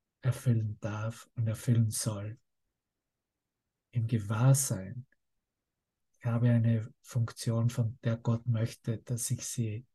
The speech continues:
erfülle. Und in dem Leben dieser Funktion lebe ich dieses ganze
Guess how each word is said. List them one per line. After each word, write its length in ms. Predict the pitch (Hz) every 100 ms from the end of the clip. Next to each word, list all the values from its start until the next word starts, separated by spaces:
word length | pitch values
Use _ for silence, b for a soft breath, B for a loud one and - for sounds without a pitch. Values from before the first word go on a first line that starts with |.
| _
erfülle. 680 | 147 123 - 113 104 107 120 _ _ _ _ _
Und 160 | - 110
in 160 | 107 107
dem 220 | 113 110
Leben 500 | 107 117 143 131 110
dieser 300 | 113 - 123
Funktion 840 | - 104 - - 117 - 120 113 _ _ _ _ _ _ _ _ _ _ _ _ _ _ _ _ _ _ _ _ _ _ _ _ _ _ _ _ _ _ _ _ _ _ -
lebe 440 | 123 117 127 131
ich 460 | 123 117 117 - - _ _ _ _ _ _ _ _ -
dieses 400 | 127 120 - -
ganze 680 | 117 127 127 - 117 120